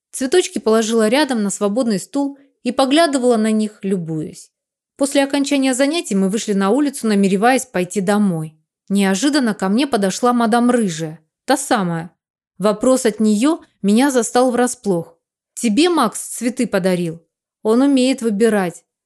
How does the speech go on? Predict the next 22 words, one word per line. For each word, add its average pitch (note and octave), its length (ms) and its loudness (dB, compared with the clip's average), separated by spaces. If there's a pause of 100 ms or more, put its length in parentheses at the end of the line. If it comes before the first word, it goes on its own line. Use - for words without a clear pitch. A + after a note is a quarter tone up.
Такие A#3 340 2
у C#4+ 60 4
меня A#3 300 4
уже G3+ 240 2
были". F3+ 540 -2 (440)
Вроде G#3 360 2
спросила A3 580 0
и G3+ 40 2
тут G3+ 220 -4
же G#3+ 100 2
ответила. F3+ 640 -2 (400)
А F#3 140 0
рожа G#3+ 440 2
такая C4 460 -2
надменная. G#3 1000 0 (380)
"Тебе A#3+ 360 0
какое C#4+ 400 2
дело?" F#3 500 -2 (460)
спросила A3+ 600 0
вместо A3 380 2
меня A3+ 320 2
Соня. F#3 540 -2